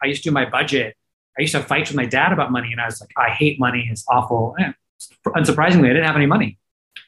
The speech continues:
And at one point, I was like, "Okay, I'm gonna change my relationship with money." And now I sit down every week, and I would say eighty percent of the time,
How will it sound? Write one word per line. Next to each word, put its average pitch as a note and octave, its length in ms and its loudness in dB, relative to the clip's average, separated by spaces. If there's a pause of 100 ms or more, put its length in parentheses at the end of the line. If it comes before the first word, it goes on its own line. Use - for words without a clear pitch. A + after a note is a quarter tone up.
(280)
And D3+ 280 0 (120)
at D3+ 140 2
one G#3+ 160 4
point, G3 160 2
I D#3 40 2
was D3 120 2
like, C#3+ 120 0
"Okay, F#3 160 -2
I'm G3 60 4
gonna E3 100 2
change D#3+ 300 0
my D3 80 2
relationship C#3 360 0
with - 40 -8
money." F#3+ 200 4
And C#3 80 0
now F3 200 2
I F3+ 60 0
sit - 160 -10
down C#3 140 0
every C3+ 200 -2
week, F3 280 -2 (500)
and G#3+ 100 2
I - 20 6
would A3 120 4
say G#3+ 140 2 (100)
eighty G3+ 300 2
percent G#3 260 0
of F#3 60 -4
the - 60 -12
time, A3+ 440 -4